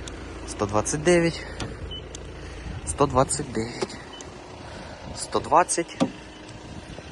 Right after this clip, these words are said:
Сто двадцять. Сто двадцять шість.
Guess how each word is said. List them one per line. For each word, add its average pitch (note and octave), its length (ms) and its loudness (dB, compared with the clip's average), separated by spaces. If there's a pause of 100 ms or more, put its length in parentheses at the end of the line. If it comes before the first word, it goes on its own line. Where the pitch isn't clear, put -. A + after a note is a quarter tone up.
(180)
Сто - 220 -2
двадцять. - 440 6 (1400)
Сто - 200 -2 (2000)
двадцять G#2 360 0
шість. - 540 0